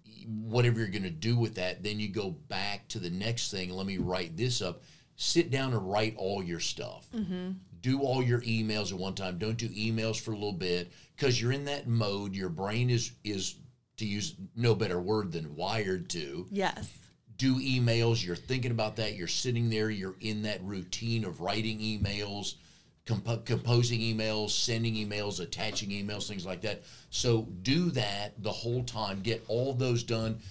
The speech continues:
Speaker 1: and then go to what you need to do with whatever you did and whatever app you're using for. But if you can block stuff, like-minded tasks,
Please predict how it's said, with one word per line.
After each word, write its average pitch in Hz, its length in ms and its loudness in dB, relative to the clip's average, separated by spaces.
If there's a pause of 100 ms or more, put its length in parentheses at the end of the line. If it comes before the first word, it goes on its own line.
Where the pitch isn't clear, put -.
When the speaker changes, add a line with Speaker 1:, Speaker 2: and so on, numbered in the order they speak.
(260)
Speaker 1:
and 110 160 0
then 131 240 2
go 123 220 6
to 113 400 0 (240)
what 113 180 -2
you 110 140 0
need 113 180 2
to 98 80 -4
do 104 220 0
with 117 400 2
whatever 95 500 0
you 85 200 -4
did 67 500 -8 (500)
and 95 180 -4
whatever 92 320 0
app 92 240 0
you're 87 80 -6
using 87 360 -2
for. 95 260 -2
But 90 260 2
if 104 160 -2
you 127 120 0
can 110 180 2
block 110 380 0
stuff, 104 420 0
like-minded 104 1300 0
tasks, 87 760 -4